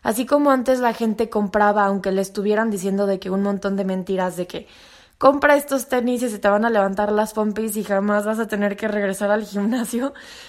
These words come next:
y cosas así, que te vendían prácticamente, pues, a base de mentiras. Creo que justo ahora lo que vende es todo lo contrario. Vende el que es real, el que es de neta contigo,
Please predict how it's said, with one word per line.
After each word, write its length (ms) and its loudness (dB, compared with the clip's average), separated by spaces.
y 140 -2
cosas 380 0
así, 380 -4
que 120 4
te 180 2
vendían 580 0
prácticamente, 800 2
pues, 360 -4
a 120 2
base 280 2
de 100 0
mentiras. 680 -2
Creo 240 4
que 120 2
justo 380 0
ahora 320 4
lo 160 -2
que 120 -2
vende 300 0
es 140 -4
todo 200 4
lo 160 -2
contrario. 640 -2
Vende 540 2
el 140 -2
que 200 0
es 100 -2
real, 420 0
el 160 -4
que 200 2
es 120 0
de 120 2
neta 420 0
contigo, 600 -2